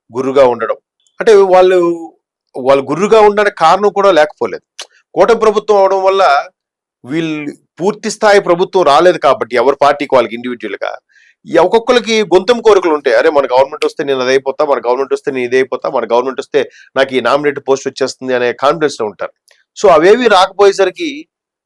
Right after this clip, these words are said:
ఆ, అది కూడా సీట్ల సర్దుబాటు కదా, అందరికీ న్యాయం చేయాలి, ఎవరెవరు రెబల్స్ ఉంటారో వాళ్ళందరినీ కంట్రోల్ చేసుకుంటూ వెళ్ళాలి. వీటన్నిటి మీద ప్రభుత్వం ఆచితూచి అడుగు వేస్తున్న నేపథ్యంలో ఇట్లాంటి కొన్ని కొన్ని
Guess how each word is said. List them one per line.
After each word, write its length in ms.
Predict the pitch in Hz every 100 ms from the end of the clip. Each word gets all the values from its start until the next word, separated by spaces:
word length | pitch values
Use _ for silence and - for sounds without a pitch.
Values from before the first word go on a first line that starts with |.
| -
ఆ, 320 | 69 67 65 - _ -
అది 120 | 202
కూడా 160 | 254 226
సీట్ల 300 | 247 254 240
సర్దుబాటు 480 | 220 185 214 214
కదా, 200 | 160 110 87 - - -
అందరికీ 280 | 139 196 233
న్యాయం 300 | 202 190 190 180
చేయాలి, 400 | 165 151 143 - _ _ _ -
ఎవరెవరు 560 | 127 143 160 165 165 165 160 156 151 143 _ _ _
రెబల్స్ 340 | 135 139 165 175
ఉంటారో 300 | 147 156 151
వాళ్ళందరినీ 460 | 147 135 135 143
కంట్రోల్ 400 | 143 131 131 156
చేసుకుంటూ 340 | 143 139 135 127
వెళ్ళాలి. 440 | 117 120 113 110 - _ _ -
వీటన్నిటి 520 | 156 160 175 247 240
మీద 480 | 247 226 190 185 185 _ _ _ _ -
ప్రభుత్వం 400 | 160 196 208 190
ఆచితూచి 540 | 156 175 - 170 175
అడుగు 200 | 151 156
వేస్తున్న 380 | 147 139 - 135
నేపథ్యంలో 640 | 135 127 117 143 214 180
ఇట్లాంటి 480 | - 139 208 220 202
కొన్ని 240 | 185 165
కొన్ని 440 | 151 160 151 123